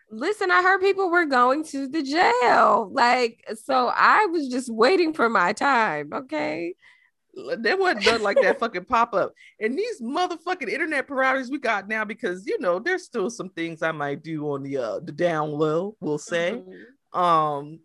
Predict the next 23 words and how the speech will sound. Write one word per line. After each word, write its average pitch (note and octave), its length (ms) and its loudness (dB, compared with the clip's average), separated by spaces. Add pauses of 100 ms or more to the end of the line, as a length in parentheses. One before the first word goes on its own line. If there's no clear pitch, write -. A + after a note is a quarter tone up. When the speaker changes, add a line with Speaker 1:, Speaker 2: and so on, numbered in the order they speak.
(120)
Speaker 2:
with E3 240 -4
some D#3 260 -8
things, E3 440 -6
like, C#3 320 0
I D#3 80 4
might E3 240 0
buy D3+ 220 0
an C#3 100 -6
old D#3 280 -4
gaming D3+ 260 -6
system D3+ 340 -12
and C#3+ 160 -12
find D3 320 -2
the C#3+ 100 -6
old C#3+ 280 -2
games D3 400 -8
online C#3 520 -6
somewhere. C#3+ 360 -8
Let B4+ 100 -8
me A#4+ 100 -10
tell F#4+ 140 -6
you E4 160 -2
how C#4 240 0